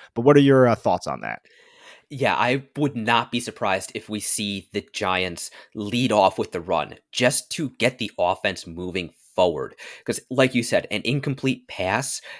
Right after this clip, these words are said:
Speaker 2: is, that, that is not good for the offense. It sets them back. It gives the, it makes the offense just a little bit more predictable on that second down. And also,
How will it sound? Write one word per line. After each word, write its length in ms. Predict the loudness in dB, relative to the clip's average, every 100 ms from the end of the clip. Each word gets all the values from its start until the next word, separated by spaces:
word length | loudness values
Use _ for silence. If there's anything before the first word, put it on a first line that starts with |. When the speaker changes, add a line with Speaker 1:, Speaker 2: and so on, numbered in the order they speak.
| -14 0
Speaker 2:
is, 540 | 2 4 0 -4 -8 -12 -6
that, 280 | 0 0 2
that 200 | 2 0 _ _ _ _ _
is 160 | -2 -2
not 540 | -2 -2 0 -2 -4
good 280 | -2 0 -2 -10 -12
for 240 | -4 -2 -2
the 160 | -4 -4
offense. 420 | -4 -2 -6 -8
It 120 | -10
sets 300 | -2 -2 0
them 200 | -4 -2
back. 360 | 0 0 0 -2
It 220 | -6 -6
gives 320 | -2 -2 -2 -2
the, 260 | 0 0 -2 -14 2
it 160 | 2 4
makes 240 | 0 0
the 140 | -6 -4
offense 380 | -4 -2 -4
just 160 | -6 -8
a 40 |
little 240 | -8 -2 2
bit 140 | 2
more 160 | 2 -2
predictable 760 | 0 -2 -4 -2 2 2 0 -6
on 180 | -6 -4
that 200 | -6 -6
second 440 | -2 -2 -2 -6
down. 380 | -4 -4 -6 -10 -18 -20 -20 _ _
And 420 | 0 0 -2 -8 -14 _ _ _ _ 2
also, 640 | 2 2 0 0 0 -8